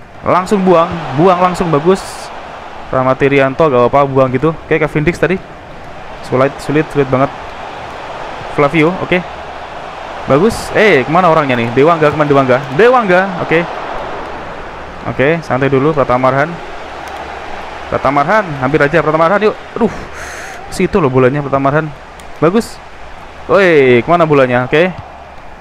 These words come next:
Allahu Akbar, jelek banget lagi. Bagus. Eh, santai dulu. Oke.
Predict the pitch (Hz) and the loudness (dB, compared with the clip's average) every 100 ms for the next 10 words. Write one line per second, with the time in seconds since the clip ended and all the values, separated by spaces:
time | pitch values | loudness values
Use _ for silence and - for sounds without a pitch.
0 | - - - 170 156 143 143 139 147 139 | -16 -14 -2 0 2 2 2 4 4 6
1 | 139 143 147 143 135 127 127 131 143 143 | 4 4 2 2 0 2 2 0 2 -2
2 | 147 143 - - - - - - - - | -2 -6 -12 -18 -18 -16 -16 -14 -10 -2
3 | 151 208 - - - 180 147 160 180 202 | 0 0 -2 -12 -4 0 0 2 2 4
4 | 185 139 - - - - 160 143 | 2 -2 -10 -16 -16 -8 -2 0